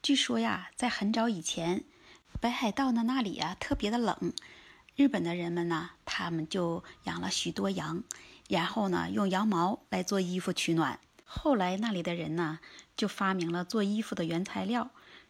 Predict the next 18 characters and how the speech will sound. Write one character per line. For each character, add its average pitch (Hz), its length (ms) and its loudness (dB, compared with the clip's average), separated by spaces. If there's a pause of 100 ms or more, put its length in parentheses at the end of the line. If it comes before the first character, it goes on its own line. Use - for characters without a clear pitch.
这 262 160 0
羊 175 280 0
啊， 180 260 0 (220)
也 175 100 -2
就 208 140 -2
完 180 200 2
全 185 220 0
没 170 220 2
有 175 220 -2
需 - 280 -4
要 190 200 2
了。 170 120 -6 (500)
那 226 240 2
要 202 140 0
怎 180 120 -2
么 170 120 0
办 170 240 0
呢？ 165 180 -2